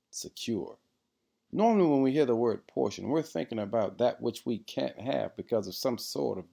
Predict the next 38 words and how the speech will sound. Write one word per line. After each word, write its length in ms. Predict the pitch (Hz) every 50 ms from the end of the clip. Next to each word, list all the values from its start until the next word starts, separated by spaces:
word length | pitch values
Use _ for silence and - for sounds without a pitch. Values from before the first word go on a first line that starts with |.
| _ -
dietary 500 | 123 127 110 92 90 - - 110 104 98
restriction. 600 | 98 101 98 - - 147 131 - - - - 90 _ _ _ _ _ - _ _ -
You 140 | 214 220
know, 300 | 180 127 98 87 87 101 - _ _ _ _ _
we've 140 | - 147 139
gotta 240 | 143 120 - 76 - - _
count 340 | - - 139 127 117 -
the 80 | - 110
calories 640 | 107 - - 131 123 117 110 110 110 110 104 -
or 80 | 104 95
the 80 | 92 90
carbs 560 | - - - 120 107 87 - - - - - - _ _ _ _
because 260 | - - - 110 98 98
we 80 | 107
can 160 | 92 101 -
only 260 | - 120 139 151 143 131
have 220 | 139 143 131 113 107
a 60 | 98
small 480 | - - - - 104 120 131 131 127 113
portion 420 | - - - 143 135 - - 104
of 120 | 95 82
what 160 | 101 113 - -
we 120 | 92 90
really 280 | 90 104 113 104 92 87
want. 300 | 87 104 104 80 - - _ _ _ _ _ _ _ _ _ _
It 140 | - 165 165
can 140 | - 147 135
be 120 | 147 147
so 220 | 139 - - 170 143
frustrating 840 | - - - - - 175 165 - - - - 131 120 110 110 107 107
at 140 | 104 98 -
times 360 | - 120 110 87 67 - - _ _ _ _ _ _
to 100 | - -
be 160 | 120 117 123 117
restricted 600 | 110 101 - - - 151 147 - - - - -
to 100 | 120 110
those 300 | 101 107 120 110 104 -
portions. 640 | - - 175 156 123 - - - - - - -